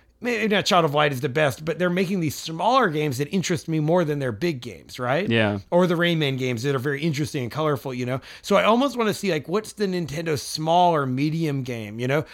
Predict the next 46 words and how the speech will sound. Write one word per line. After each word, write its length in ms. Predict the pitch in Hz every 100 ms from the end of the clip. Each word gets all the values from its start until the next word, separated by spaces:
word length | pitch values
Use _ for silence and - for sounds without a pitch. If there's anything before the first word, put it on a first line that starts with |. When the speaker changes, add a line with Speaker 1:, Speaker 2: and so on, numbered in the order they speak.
| - -
Speaker 1:
F-, 160 | -
so 240 | 160 196 202
that's, 220 | 254 185
that's 200 | 240 -
one 320 | 196 185 165 -
future 400 | - - 139 127
for 100 | 131
Nintendo 380 | 120 104 120 107
I 80 | 98
see. 220 | 104 104
That's, 240 | 202 208
that's 320 | 190 208 180
why 420 | 180 170 175 165 151
I 100 | 147
want 200 | 147 147
them 120 | 135
to 60 | 117
sort 160 | 135
of 80 | 101
detether, 540 | 135 120 117 110 92 - _ _ _ - - - -
you 100 | 165
know, 100 | 165
and 160 | 160 135
just 200 | 156 -
to 80 | 151
say, 180 | 156 131
"Screw 340 | - 185 151
it. 160 | 110 - 147
Like, 200 | 143 165
let's 220 | 190 -
go 160 | 180
for 100 | 160
the 80 | 151
best 240 | 143 139 -
platforms 360 | 147 139 135
and 80 | 156
make 140 | 180
all 120 | 180 180
types 320 | 165 190 160
of 40 |
games," 260 | 113 87 101
because 180 | 151 151
I'd 140 | 151
love 260 | 160 143 147
to 80 | 135
see 300 | - 123